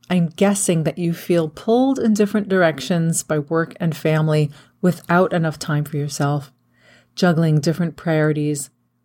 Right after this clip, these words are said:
riding a roller coaster of to-do. You get up and go, go, go, pushing yourself, having a lot of drive to work hard. And you're working hard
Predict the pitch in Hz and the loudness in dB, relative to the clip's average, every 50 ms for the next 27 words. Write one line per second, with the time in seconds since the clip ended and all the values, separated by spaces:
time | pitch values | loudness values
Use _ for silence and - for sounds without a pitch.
0 | _ - 175 180 180 196 190 190 - 190 170 160 180 190 196 202 208 202 196 190 | _ -2 0 2 4 4 2 0 -2 -6 -2 2 2 4 6 4 4 2 2 2
1 | 196 190 196 190 196 - - 185 - - 180 190 185 180 185 - - 202 170 - | 2 2 2 2 0 -2 -4 -4 -2 0 0 0 0 0 -4 -8 -6 -6 -2 0
2 | 220 226 240 233 208 185 170 151 - _ _ _ _ _ _ _ _ _ _ - | 0 2 2 2 2 2 0 -2 -8 _ _ _ _ _ _ _ _ _ _ -6
3 | 170 160 156 - 170 165 175 170 170 180 170 151 143 139 - 170 170 170 180 180 | -6 -4 0 0 0 2 2 0 0 0 -2 -2 -2 0 0 2 2 2 2 2
4 | 175 170 160 175 170 170 160 160 156 151 - - - 190 170 - 196 175 180 180 | 2 2 2 2 4 4 4 2 0 -2 -4 -6 -8 -6 -4 -4 -4 -2 -2 -2
5 | 180 - - 196 180 180 180 175 - _ _ _ _ _ - 196 185 190 - - | -4 -2 0 0 2 2 0 -2 -8 _ _ _ _ _ -4 -2 0 0 0 -2
6 | 165 156 156 156 165 170 - 180 165 165 - 175 165 160 160 143 147 143 - - | -2 -2 0 0 0 0 0 -4 -8 -4 -2 0 2 2 2 2 0 -2 -4 -6
7 | - 160 147 151 139 139 - - - 160 151 139 135 135 143 - - _ _ _ | -4 -4 -2 -4 -4 -6 -8 -6 -4 -2 0 0 -2 -4 -6 -10 -16 _ _ _
8 | _ _ _ _ _ - 190 165 185 190 170 180 185 170 175 - 196 196 175 202 | _ _ _ _ _ 0 2 2 2 2 2 0 0 0 0 0 0 0 2 2
9 | 247 220 180 160 156 151 - | 2 2 2 2 2 0 -4